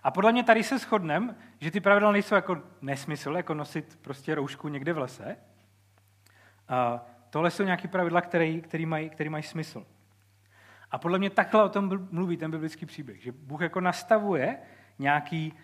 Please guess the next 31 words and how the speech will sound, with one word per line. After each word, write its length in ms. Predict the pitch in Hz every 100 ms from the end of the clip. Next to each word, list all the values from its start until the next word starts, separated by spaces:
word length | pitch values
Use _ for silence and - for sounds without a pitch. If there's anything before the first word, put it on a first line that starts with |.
| -
nějaký 260 | 143 147 175
základní 520 | 175 170 190 170 175
jakoby 280 | 170 175 170
řád 280 | 170 165 165
věcí, 460 | 170 - 113 143 254 - _ _ _ _ _ _ - -
který 300 | - 175 190
je 100 | 196
ale 180 | 185 185
smysluplný. 720 | 202 196 220 196 170 139 95 - _ _ _ _ _ - _ _ _ _ _ _ _ _ _
A, 560 | 123 123 123 120 120 - _ _ -
a 60 | 127
my 120 | 143
jsme, 320 | - 170 175 -
my, 200 | 151 190
my 200 | 156 160
jako 440 | 175 170 175 175 - 170
lidé, 420 | 147 151 143 175
tak 160 | 165 143
jak 100 | 135
o 40 |
tom 180 | 143 135
Bible 240 | 139 147
mluví, 220 | 151 143 147 - - _ -
jsme 140 | 143
se 140 | 135 151
rozhodli, 360 | 139 147 147
že 120 | 135
to 320 | 135 139 131 135 - _
dodržovat, 760 | - 123 127 120 123 117 113 -
eh, 640 | - _ 123 110 104 101
nebudeme. 400 | 110 107 110 98